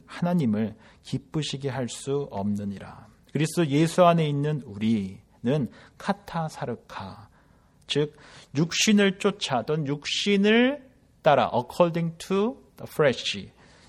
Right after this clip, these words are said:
육신을 따라 생각지 않고 카타피누마,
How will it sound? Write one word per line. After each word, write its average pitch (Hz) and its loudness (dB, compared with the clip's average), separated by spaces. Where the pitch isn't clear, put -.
육신을 202 4
따라 190 6
생각지 247 2
않고 123 0
카타피누마, 185 0